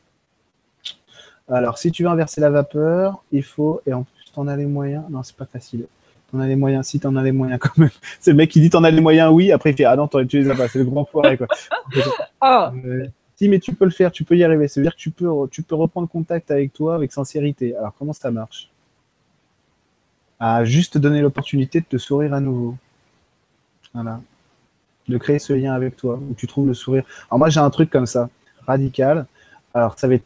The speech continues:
Speaker 1: compliqué à expliquer parce que c'est vraiment un ressenti qui dépasse l'humain au sens, euh, dans, dans les cinq sens, si tu veux. Mais c'est le sourire de l'âme. C'est un truc que j'ai, euh, que j'ai fait pour moi. D'ailleurs, j'ai jamais fait avec personne. C'est trouver le sourire de, je vais essayer de trouver un truc, comme ça, on pourra peut-être faire un atelier où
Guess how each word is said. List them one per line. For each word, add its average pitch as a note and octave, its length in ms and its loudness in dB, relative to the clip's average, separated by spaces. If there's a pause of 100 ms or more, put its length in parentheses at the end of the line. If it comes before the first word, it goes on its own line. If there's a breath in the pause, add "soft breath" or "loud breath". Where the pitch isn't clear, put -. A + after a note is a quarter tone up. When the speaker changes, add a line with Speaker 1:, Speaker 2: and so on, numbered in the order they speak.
(140)
Speaker 1:
compliqué D3 360 -4
à D#3 40 2
expliquer - 380 -6
parce C#3+ 120 -4
que - 80 -6
c'est B2+ 100 -6
vraiment D3 280 0
un B2+ 40 0
ressenti C#3+ 540 -2
qui - 140 -12
dépasse C3 420 -2
l'humain C3 400 0
au A#2 180 -6
sens, A2+ 320 -12
euh, G#2+ 200 -10 (160)
dans, B2 240 -4
dans A#2+ 420 -2
les C3 60 2
cinq D3 200 -2
sens, D#3+ 200 -4
si C#3+ 60 -4
tu C3 120 -4
veux. D#3+ 100 2 (320 loud breath)
Mais B2+ 60 2
c'est D3+ 140 0
le B2+ 80 4
sourire D3+ 320 2
de C#3 80 4
l'âme. B2+ 260 0
C'est A#2 160 -10
un A#2+ 60 -4
truc C3+ 160 -8
que C3 160 -2
j'ai, C3 260 2
euh, A2 180 -2
que A2 140 -4
j'ai A2 160 -2
fait B2+ 160 -2
pour A#2 160 -4
moi. D3+ 180 0
D'ailleurs, B2+ 200 -2
j'ai A#2+ 100 -2
jamais C3 220 2
fait C3 140 -2
avec A2+ 120 -4
personne. D3+ 360 -4 (420 loud breath)
C'est B2+ 140 -2
trouver D#3 180 4
le F3 80 2
sourire C#3+ 280 2
de, B2 160 2
je A2+ 60 -2
vais C3 80 0
essayer C#3 200 -2
de - 40 -20
trouver D#3+ 240 -4
un D#3 140 -2
truc, D3+ 240 -4
comme A#2+ 120 -10
ça, C3 120 -8
on B2+ 40 -10
pourra A#2+ 200 -4
peut-être A#2+ 180 -4
faire C3 120 -4
un C3 40 -2
atelier C3 380 0
où A#2+ 160 0